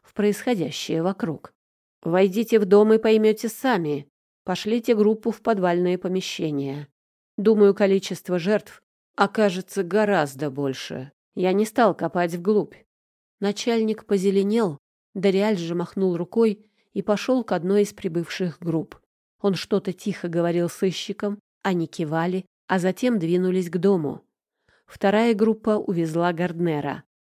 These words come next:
а ко мне подошли двое парней в форме. «Нам приказано проводить вас домой, мадмуазель», — сказал один из них. Я отыскала глазами Этьена, и тот кивнул.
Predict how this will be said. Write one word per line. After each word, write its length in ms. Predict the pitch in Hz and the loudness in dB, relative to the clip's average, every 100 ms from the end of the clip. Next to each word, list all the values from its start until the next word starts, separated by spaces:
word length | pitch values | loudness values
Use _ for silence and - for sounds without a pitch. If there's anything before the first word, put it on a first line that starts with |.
| - | -8
а 100 | 185 | -6
ко 140 | 185 | -2
мне 240 | 180 190 | 0 0
подошли 520 | 220 208 202 - 202 202 | 0 0 -2 -2 -2 -2
двое 300 | 151 156 175 | -2 -2 -2
парней 420 | 185 175 156 160 | -4 -4 -4 -6
в 60 | |
форме. 540 | - - 175 160 156 147 _ _ _ _ | -6 -2 0 -2 -6 -8 _ _ _ _
«Нам 260 | 185 196 202 | -2 0 0
приказано 560 | 208 208 208 190 202 | -2 2 2 2 0
проводить 480 | 202 202 202 196 202 | 0 0 2 0 0
вас 200 | 190 196 | 0 0
домой, 340 | 196 214 226 | 0 2 2
мадмуазель», — 760 | 165 156 170 160 160 156 160 160 _ _ _ | 0 -2 -2 -2 -2 -2 -4 -6 _ _ _
сказал 460 | - - 175 170 160 | -10 -4 -2 0 -2
один 280 | 156 165 | -2 -2
из 160 | 165 147 | -2 -4
них. 300 | 165 160 - _ _ _ _ _ | -6 -6 -12 _ _ _ _ _
Я 240 | 202 190 | 0 0
отыскала 520 | 165 - - - 175 165 | 0 -6 -8 -2 0 0
глазами 500 | 170 165 175 165 160 | -2 -2 -2 -2 -4
Этьена, 500 | - 180 214 214 214 _ _ _ _ | -4 -2 0 -2 -6 _ _ _ _
и 120 | 226 | -6
тот 220 | 220 196 - | 0 0 0
кивнул. 540 | 214 196 165 - - | -2 0 0 -4 -8